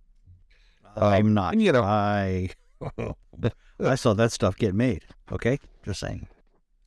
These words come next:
Speaker 2: That, that may not be a good plan. There are some things you just shouldn't say.
Speaker 1: That's right. I'm
Speaker 2: And, uh,
Speaker 1: pepperoni, too.
Speaker 2: I got to do something I haven't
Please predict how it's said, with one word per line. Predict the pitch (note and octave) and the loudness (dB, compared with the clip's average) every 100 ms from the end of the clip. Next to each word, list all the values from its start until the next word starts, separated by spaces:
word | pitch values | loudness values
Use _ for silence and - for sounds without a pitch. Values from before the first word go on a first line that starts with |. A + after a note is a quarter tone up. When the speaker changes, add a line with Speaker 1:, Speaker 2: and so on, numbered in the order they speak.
| _ _ - | _ _ -2
Speaker 2:
That, | F#3 G3+ | -2 0
that | D#3+ G3 | 2 2
may | F3 D#3+ | 0 0
not | C#3 C#3 D#3 - | 0 0 0 -2
be | G#2+ | -2
a | G2+ | -2
good | G2 G#2+ D#2+ | -2 -2 -4
plan. | - A#2+ G2+ D2+ C2+ _ _ - | -6 -2 0 -2 -8 _ _ -12
There | D#3+ G#2+ | -4 -4
are | |
some | - D#3 B2+ | 0 -2 0
things | C#3 G#2 | 0 0
you | G#2 | 0
just | G#2 G2+ | -2 -2
shouldn't | - F#2+ F2+ | -2 -2 -2
say. | - G#2 C2 - _ | 0 0 0 -10 _
Speaker 1:
That's | - - | -12 -6
right. | A2 F2 | -4 -2
I'm | B2+ | 0
Speaker 2:
And, | A#2+ A#2 | 2 0
uh, | A#2+ | 0
Speaker 1:
pepperoni, | A#2 G#2+ G2+ | 0 0 -2
too. | - A#2+ F2 - _ _ C3 - B2+ - _ _ _ _ _ _ _ _ | -2 -2 -2 -14 _ _ -16 -14 -14 -16 _ _ _ _ _ _ _ _
Speaker 2:
I | B2 F#3 | -2 0
got | D#3+ - | 0 -2
to | C3+ | -2
do | C#3 | -2
something | - D3+ B2+ C#3 C3 B2+ - _ _ _ | 0 -2 0 -2 -2 -4 -8 _ _ _
I | G#2 G#2+ | -4 0
haven't | C3+ E3 F3 | 2 0 0